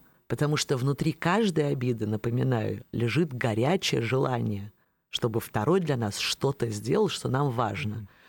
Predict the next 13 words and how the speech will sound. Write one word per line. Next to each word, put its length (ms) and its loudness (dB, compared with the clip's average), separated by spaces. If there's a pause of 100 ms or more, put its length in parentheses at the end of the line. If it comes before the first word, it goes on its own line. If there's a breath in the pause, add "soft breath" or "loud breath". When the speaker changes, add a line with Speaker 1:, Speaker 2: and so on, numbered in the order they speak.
(240 soft breath)
Speaker 1:
Достаточно 680 0
просто 340 0
напрямую 680 4
это 180 0
желание 500 2
проявить 680 0
и 20 -2
сформулировать. 920 0 (160)
Speaker 2:
Подождите, 400 0
но 260 2
меня 320 4
человек 300 0
обидел, 640 2